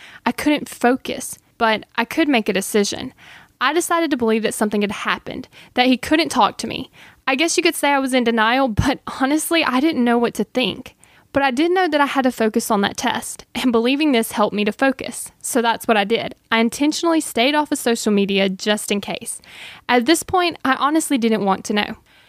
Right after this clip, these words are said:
So after I took the test and a nap, I checked Instagram. There, right in front of me, was proof. Proof he was alive,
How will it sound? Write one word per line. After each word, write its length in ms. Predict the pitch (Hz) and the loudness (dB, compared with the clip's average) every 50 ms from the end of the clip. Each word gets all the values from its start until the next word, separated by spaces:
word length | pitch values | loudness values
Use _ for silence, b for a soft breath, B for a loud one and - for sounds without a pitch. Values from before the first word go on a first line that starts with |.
| b b b b | b b b b
So 200 | - - - 254 | -8 -2 0 0
after 240 | 262 302 - - | 0 0 2 0
I 80 | 349 349 | 0 0
took 200 | 349 - 339 294 | 2 0 -2 0
the 80 | 311 311 | 0 0
test 440 | - 269 226 220 220 220 - - - - | 2 2 2 2 2 0 -4 -10 -4 -2
and 180 | 220 240 269 | 0 2 2
a 60 | 285 | 2
nap, 420 | 262 208 185 185 185 - - - - _ _ _ - | 4 4 2 2 2 0 0 -4 -16 _ _ _ -4
I 80 | 214 | -2
checked 300 | 208 - 226 208 - - | -2 0 0 0 0 0
Instagram. 600 | 202 185 202 - - 220 - - 185 - 165 254 - b b b b b b b | -2 -4 -4 -4 -6 -6 -4 -4 -4 -4 -4 -6 -8 b b b b b b b
There, 480 | - 226 220 254 269 294 311 320 320 - - | -6 -2 0 2 2 4 2 2 0 -4 -6
right 420 | - 214 208 202 202 220 269 302 - | -8 -6 -4 0 2 2 2 2 0
in 100 | 320 285 | 0 0
front 220 | - 262 240 233 | 2 2 2 2
of 40 | 226 | 2
me, 100 | 220 214 | 2 2
was 180 | 214 220 - | 0 0 -2
proof. 540 | - - - - - - - 254 - - - _ _ _ _ _ _ _ _ _ _ _ - | -4 -10 -8 -6 -6 -6 -6 -10 -16 -20 -20 _ _ _ _ _ _ _ _ _ _ _ -8
Proof 240 | - - 233 254 240 | -2 0 0 0 2
he 100 | 285 285 | 2 2
was 220 | 294 294 294 269 | 2 2 2 0
alive, 580 | 294 277 285 285 277 285 285 285 277 269 - | 0 0 2 2 4 4 2 2 0 -2 -6